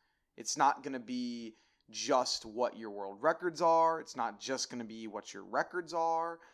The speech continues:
Uh, it's gonna be a combinations of things. It's gonna be a combination of how did you perform at the major meets?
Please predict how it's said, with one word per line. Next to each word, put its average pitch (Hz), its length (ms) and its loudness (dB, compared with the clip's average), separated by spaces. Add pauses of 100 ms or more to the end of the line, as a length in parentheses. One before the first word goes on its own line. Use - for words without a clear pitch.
(140)
Uh, 113 180 -2
it's - 140 -8
gonna 208 200 2
be 190 420 -6
a 143 120 -2
combinations 143 840 -2
of 98 120 -16
things. 85 420 -16
It's 107 100 -16
gonna 131 160 -8
be 131 100 -2
a 123 40 -6
combination 120 640 -4
of 113 200 -6 (200)
how 151 200 6
did 185 140 -4
you 180 60 -12
perform 151 420 -4
at 131 80 -8
the 127 80 -6
major 117 280 -10
meets? 165 400 -8